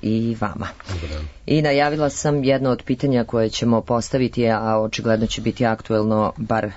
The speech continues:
Speaker 1: kako se najavljuje, u Republičkom, e, parlamentu za nekoliko dana. E, to je restitucija, novi nacrt, e, zakona o vraćanju imovine i obeštećenju.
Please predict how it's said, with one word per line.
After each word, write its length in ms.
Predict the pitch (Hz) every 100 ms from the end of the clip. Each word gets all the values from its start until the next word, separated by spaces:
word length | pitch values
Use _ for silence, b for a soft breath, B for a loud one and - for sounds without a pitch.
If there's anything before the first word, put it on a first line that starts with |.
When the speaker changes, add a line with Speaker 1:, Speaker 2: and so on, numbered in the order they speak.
| -
Speaker 1:
kako 220 | - 113 -
se 160 | -
najavljuje, 500 | 107 107 110 127 117
u 40 | 113
Republičkom, 720 | 110 123 120 123 - 107 104
e, 180 | 107 95
parlamentu 680 | 110 110 110 120 127 147 143 B B B -
za 280 | 104 117 110
nekoliko 500 | 110 - 107 - -
dana. 460 | 110 131 175 170 B B B 117
E, 200 | 117 113
to 200 | 139 123
je 80 |
restitucija, 760 | 110 101 - - 143 - 156 131
novi 280 | 120 117 113
nacrt, 580 | 110 104 - 117 - 110
e, 220 | 98 95
zakona 500 | 95 117 117 151 117
o 40 |
vraćanju 500 | 107 113 104 117 110
imovine 520 | 110 120 127 113 107 107
i 280 | 104 117
obeštećenju. 960 | 98 107 98 - - - 120 160 185